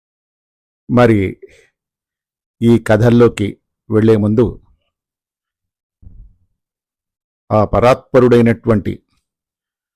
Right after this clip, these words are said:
ఆ పరమేశ్వరుని దివ్య పాద పద్మములకు మరొక్కమారు శిరస్సు తాటించి సాష్టాంగ దండ ప్రణామములు సమర్పిస్తూ కథలోకి వెడదామండి.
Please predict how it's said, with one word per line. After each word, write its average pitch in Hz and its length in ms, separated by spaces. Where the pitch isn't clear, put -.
ఆ 104 100
పరమేశ్వరుని 117 960
దివ్య 113 540
పాద 110 160
పద్మములకు 113 840
మరొక్కమారు 120 880
శిరస్సు 117 440
తాటించి 107 680
సాష్టాంగ 135 720
దండ 120 280
ప్రణామములు 110 540
సమర్పిస్తూ 104 720
కథలోకి 101 400
వెడదామండి. 95 640